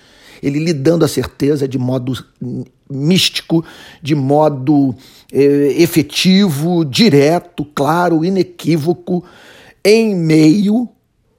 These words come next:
aos dois demais testes, o teste da fé e o teste da vida, dissipando toda a dúvida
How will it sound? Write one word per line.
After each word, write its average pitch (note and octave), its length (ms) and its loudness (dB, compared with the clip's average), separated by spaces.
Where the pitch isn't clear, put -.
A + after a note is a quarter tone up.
aos C3+ 540 0
dois F3+ 480 2
demais C#3 400 -6
testes, C#3+ 500 -4
o C#3 60 -6
teste B2+ 380 -2
da B2 140 -2
fé C#3+ 380 -2
e - 100 0
o D3+ 60 2
teste B2+ 400 0
da D#3+ 140 2
vida, E3+ 460 -4
dissipando E3+ 680 0
toda D#3+ 280 -2
a - 40 0
dúvida D#3 640 -6